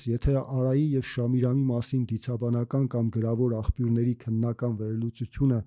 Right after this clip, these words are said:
երբեմն հանգեցնում է կասկածների ու հերքումների, կան վկայություններ, որոնք վիճարկելը բազմապատիկ դժվար է։ Տեղանունները։:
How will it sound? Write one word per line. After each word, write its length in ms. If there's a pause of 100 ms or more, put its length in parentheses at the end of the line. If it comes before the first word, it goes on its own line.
(500)
երբեմն 400
հանգեցնում 560
է 80
կասկածների 720
ու 100
հերքումների, 680 (580)
կան 180
վկայություններ, 960
որոնք 440
վիճարկելը 720
բազմապատիկ 840
դժվար 460
է։ 40 (880)
Տեղանունները։: 720